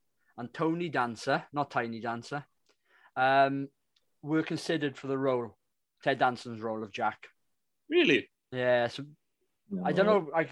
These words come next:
Speaker 1: don't see Michael J. Fox at all in it. I don't
Speaker 3: No.
Speaker 1: know about Tony
Speaker 3: Tony
Speaker 1: Danza.
Speaker 3: Tony Danza maybe, but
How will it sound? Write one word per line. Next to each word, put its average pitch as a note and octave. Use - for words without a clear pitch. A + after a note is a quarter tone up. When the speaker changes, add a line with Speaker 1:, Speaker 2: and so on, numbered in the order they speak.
Speaker 1:
don't F3+
see F#3
Michael D#3
J. C#3
Fox -
at -
all C#3
in G2+
it. G2+
I G#2
don't G2+
Speaker 3:
No. D#3
Speaker 1:
know D3
about B2+
Tony C3
Speaker 3:
Tony -
Speaker 1:
Danza. G#2
Speaker 3:
Tony C#3
Danza A#2+
maybe, G#2+
but G#2